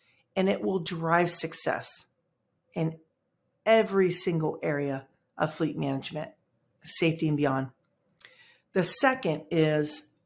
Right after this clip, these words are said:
a modern tech stack. A modern tech stack will produce the data and information you need to have that well-adopted and well-developed, um, safety program, right? Think telematics, A I video dash cams,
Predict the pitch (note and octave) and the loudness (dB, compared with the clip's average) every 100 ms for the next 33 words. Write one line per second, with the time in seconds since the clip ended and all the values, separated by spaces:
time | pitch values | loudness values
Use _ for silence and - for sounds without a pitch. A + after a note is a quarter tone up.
0 | - F3 F3 F3+ E3+ D#3 - D#3+ - - | -2 2 4 4 2 -2 -4 -4 -4 -2
1 | A2+ A2 - - - F#3 F#3 A#3 C#4 B3+ | -2 -4 -12 -14 -2 2 4 4 4 -2
2 | - G3+ - - D3 - E3 - D#3+ D#3+ | -2 -6 -4 -2 -2 0 -4 -4 -2 -2
3 | D#3 D3+ C#3+ - E3+ F3 - E3 - E3+ | -2 -4 -6 0 2 2 -2 -6 -6 -6
4 | D#3+ D#3+ D3 D3 - C#3 C#3 D#3+ F#3+ F3 | -6 -4 -2 -2 -4 -4 0 4 4 4
5 | F#3 D#3+ C#3 E3+ - _ _ _ _ _ | 4 2 0 -6 -12 _ _ _ _ _
6 | _ _ _ _ - A3+ F#3+ C#4+ D#4 C4 | _ _ _ _ 2 4 6 8 8 8
7 | D3+ A#2 D#3+ D#3 C#3+ C#3 B2 B2+ - C3+ | 4 4 6 6 6 2 2 2 0 -4
8 | C3 - _ _ _ _ - E3+ E3 D#3 | -4 -12 _ _ _ _ -2 2 6 4
9 | D3+ D3+ C#3+ C#3+ - - - _ _ D#3+ | 4 -2 -2 -4 -8 -14 -16 _ _ -4
10 | D3 - D3+ D3+ - - C3+ C#3 C#3 D3 | -4 -2 -4 -4 -6 -2 -2 -2 0 0
11 | D3+ - D3 C#3+ - _ _ _ _ _ | 0 2 0 0 -10 _ _ _ _ _
12 | _ _ _ _ - - F3 D#3 C#3+ C#3 | _ _ _ _ -10 -2 2 4 2 0
13 | - - - - E3 D#3 D3 C#3+ C#3 C#3 | -2 -2 -2 -2 0 0 0 0 -2 0
14 | B2+ B2+ - C#3+ B2+ A#2+ A#2+ A#2+ | -2 -2 -8 -6 -6 -4 -4 -6